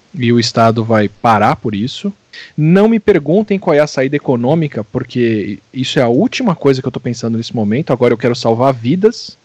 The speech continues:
e depois que a gente tiver o que a gente puder salvar de vidas salvas, a gente começa a pensar na economia, que não tem como o Estado funcionar por agora."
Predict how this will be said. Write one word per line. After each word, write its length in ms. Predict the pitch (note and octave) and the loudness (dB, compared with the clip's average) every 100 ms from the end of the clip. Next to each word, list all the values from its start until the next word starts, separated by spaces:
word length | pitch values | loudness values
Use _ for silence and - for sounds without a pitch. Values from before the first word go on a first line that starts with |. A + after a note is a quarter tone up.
| _ | _
e 80 | A2+ | -2
depois 400 | B2+ C3 F#3+ A3 | 0 2 4 2
que 80 | F#3 | 0
a 60 | |
gente 160 | F3 F#3 | -2 -4
tiver 340 | C3 A#2+ A2 - _ - | -2 -2 -2 -4 _ -20
o 80 | - | -14
que 120 | - | -2
a 40 | C3+ | 0
gente 200 | D#3+ F#3+ | 2 0
puder 260 | D3 D#3 | 0 0
salvar 260 | G3+ D3 D3 | 0 0 0
de 80 | D3 | -2
vidas 220 | C3 B2+ | -4 -6
salvas, 420 | - G#2 G2 B2 | -4 -6 -6 -10
a 40 | A2 | -10
gente 180 | A#2+ | -8
começa 380 | - A2+ D#3 A3 | -4 0 0 0
a 40 | A#3+ | 0
pensar 300 | G3+ E3 C#3 | 0 0 -2
na 60 | |
economia, 520 | B2+ A#2+ G#2 F#2+ A#2+ F#3+ _ _ _ | -2 -2 -2 -2 -4 -6 _ _ _
que 100 | B2 | -4
não 140 | B2+ | -2
tem 160 | D3+ E3 | 0 0
como 140 | D#3 | -2
o 20 | |
Estado 260 | C#3+ - C#3 | -4 -2 -2
funcionar 800 | - F#3+ A3+ - A3 B2 A#2+ A2+ _ _ _ - | -2 -2 -2 2 2 2 0 -2 _ _ _ -4
por 120 | B2+ | 0
agora." 460 | B2 F#2+ G2+ C3 | 0 0 0 0